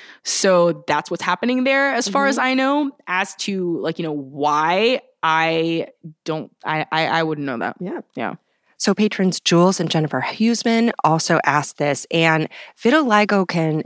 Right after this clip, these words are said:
Speaker 2: occur in up to two percent of the population. So it's pretty frequent,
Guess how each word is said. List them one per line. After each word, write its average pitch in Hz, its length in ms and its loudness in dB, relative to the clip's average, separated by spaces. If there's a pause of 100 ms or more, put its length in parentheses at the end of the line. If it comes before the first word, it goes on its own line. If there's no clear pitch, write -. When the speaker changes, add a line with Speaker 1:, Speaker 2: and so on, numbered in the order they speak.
Speaker 2:
occur 190 260 2
in 180 160 2
up 165 80 -2
to 175 100 -8
two - 200 -4
percent 202 400 0
of 143 80 -4
the 139 80 -2
population. 139 680 -2 (120)
So 220 180 2
it's - 220 -2 (180)
pretty 440 800 0 (240)
frequent, - 680 2